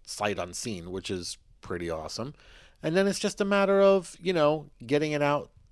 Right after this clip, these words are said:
out of this area for more people to see it, which they'll play online, and we'll have it on a YouTube channel, so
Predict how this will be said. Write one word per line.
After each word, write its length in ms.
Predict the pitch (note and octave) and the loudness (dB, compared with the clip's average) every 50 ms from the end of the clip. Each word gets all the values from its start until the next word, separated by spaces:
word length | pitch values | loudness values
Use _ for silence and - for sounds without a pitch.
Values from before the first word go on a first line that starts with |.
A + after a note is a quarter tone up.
| - - _ - | -20 -20 _ -2
out 160 | - C3+ C3+ | 0 0 0
of 60 | C3+ B2 | 0 0
this 240 | C3 B2+ - - | -2 -2 -2 -2
area 340 | D#3+ E3 E3 C3 F#2 F2+ F#2 | -2 0 0 0 -2 -4 -6
for 140 | - - C3 | -8 -6 -4
more 180 | B2+ C3+ C#3 C3 | 0 2 2 2
people 240 | - G#2+ - - E2 | 0 -2 -8 -8 -12
to 80 | - - | -10 -8
see 220 | - - G#2 F#2+ G#2 | -8 -4 -4 -4 -4
it, 100 | G#2 - | -4 -6
which 300 | - A#2+ A#2+ A#2+ A#2 - | -4 -2 -2 -2 -2 0
they'll 140 | - C3 B2 | 0 0 0
play 260 | A#2 - - B2 A#2+ | 0 2 2 2 4
online, 500 | A#2 A#2 A#2+ A#2 A2 G2 G2 G2 G2+ G2 - _ - | 4 2 0 0 -2 -2 -2 -2 -4 -6 -8 _ -10
and 260 | A2 A2+ A2 A2+ A2+ | -6 -4 -4 -2 0
we'll 140 | A2 A2 G#2+ | 0 0 0
have 200 | A#2+ A#2 A2+ G#2 | 0 -2 -2 -2
it 60 | A#2 | -2
on 160 | A#2 A#2 A#2 | -2 -2 -2
a 40 | A#2+ | -4
YouTube 500 | A2+ G#2 F2+ F2+ F2+ E2+ - - F#2 F2+ | -4 -6 -6 -8 -10 -10 -8 -8 -8 -8
channel, 400 | F2 - - F#2+ F#2 F#2 F#2 F#2 | -8 -8 -6 -6 -6 -6 -8 -8
so 260 | F2+ - - - C2+ | -10 -10 -8 -8 -8